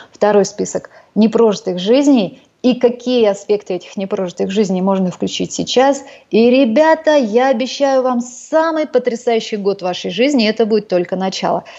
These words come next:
И вашу основную работу при этом можно вообще не трогать и оставить как есть. Потом посмотрите, что с ней делать. Но это уже будете другие вы, поверьте. Так вот, возвращаясь к вопросу. У меня выступление было в списке Яна. Было долго.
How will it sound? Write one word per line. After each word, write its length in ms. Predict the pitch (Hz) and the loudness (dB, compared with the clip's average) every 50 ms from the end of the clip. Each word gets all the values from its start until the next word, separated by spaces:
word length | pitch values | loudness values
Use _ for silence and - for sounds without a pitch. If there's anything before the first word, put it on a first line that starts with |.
| - - - - - | -20 -20 -12 -2 0
И 80 | 233 | 2
вашу 280 | 226 247 254 247 - 208 | 4 4 2 2 0 -2
основную 360 | 190 - 196 185 190 190 185 | -2 -2 -6 -6 -4 -4 -2
работу 360 | 185 190 196 190 - - - - | -2 -2 0 0 0 -2 -2 -2
при 100 | - 262 | -2 -2
этом 180 | 254 - 185 | -2 -2 -8
можно 260 | 185 208 214 214 208 | -8 -6 -6 -6 -8
вообще 260 | 180 175 - - 208 185 | -8 -8 -8 -8 -8 -8
не 80 | 170 | -8
трогать 380 | - - 190 208 220 214 214 - | -8 -6 -6 -2 -2 -2 -2 -2
и 40 | 170 | -4
оставить 480 | 165 165 - - 175 180 175 170 - | -4 -4 -6 -4 -2 -2 -4 -4 -8
как 260 | - - - - - | -6 -8 -8 -6 -6
есть. 280 | 180 175 175 - - - | -6 -6 -6 -6 -8 -6
Потом 300 | - 175 - 233 233 220 | -4 -2 0 2 0 2
посмотрите, 460 | 202 185 - 208 202 196 180 - - | 0 -2 -4 -2 -4 -4 -4 -4 -10
что 200 | - - - 180 | -10 -8 -8 -8
с 100 | - - | -6 -4
ней 100 | 196 190 | -4 -4
делать. 320 | 185 175 170 - 165 - - | 0 0 0 0 0 -2 0
Но 100 | 220 233 | 0 2
это 120 | 233 226 | 2 2
уже 160 | 220 214 220 | 0 0 0
будете 360 | 202 214 233 220 220 - 220 | 0 0 0 0 0 -2 -6
другие 420 | 190 180 196 208 196 202 208 214 202 | -6 -4 -4 -2 -2 0 0 0 0
вы, 260 | 185 175 156 160 147 _ - | 0 -2 -2 -4 -8 _ -2
поверьте. 540 | 180 185 190 190 180 175 170 - - - _ _ - - - - - - - - - | 0 0 2 2 2 2 0 -4 -14 -16 _ _ -20 -20 -20 -18 -18 -20 -20 -12 -4
Так 140 | - 240 240 | -2 0 2
вот, 300 | 320 294 254 247 - - - - - - - | 4 4 4 4 2 -4 -18 -20 -20 -18 -8
возвращаясь 760 | - 202 220 226 254 285 285 285 - 269 220 180 170 165 - _ _ _ - | -4 -4 0 2 4 2 2 2 0 0 0 0 -2 -4 -8 _ _ _ -10
к 60 | - | -6
вопросу. 600 | 202 220 220 269 262 240 196 175 - - 165 _ _ _ _ _ _ _ - - | -6 -4 0 0 2 2 0 -2 -4 -10 -18 _ _ _ _ _ _ _ -4 0
У 100 | 254 254 | 2 2
меня 380 | 254 262 254 247 277 285 311 | 4 4 4 4 4 2 2
выступление 760 | 285 294 285 285 240 233 - 233 208 185 180 160 156 160 - _ - | 2 0 -2 -2 -4 -4 -2 -4 -4 -4 -6 -6 -10 -14 -16 _ -10
было 580 | 180 190 196 240 240 233 220 190 175 170 180 - _ | -6 -2 2 4 4 4 4 4 2 0 -4 -10 _
в 60 | - | -20
списке 440 | - - - 214 214 208 - - 196 | -20 -14 -8 -6 -6 -6 -6 -6 -4
Яна. 380 | 185 185 175 170 165 165 - - | -2 -2 -2 -2 -2 -4 -8 -6
Было 340 | 202 190 240 277 294 285 277 | -2 2 2 4 4 4 4
долго. 640 | 226 202 190 196 254 240 220 208 196 - - - | 2 0 0 2 4 4 4 4 0 -4 -8 -10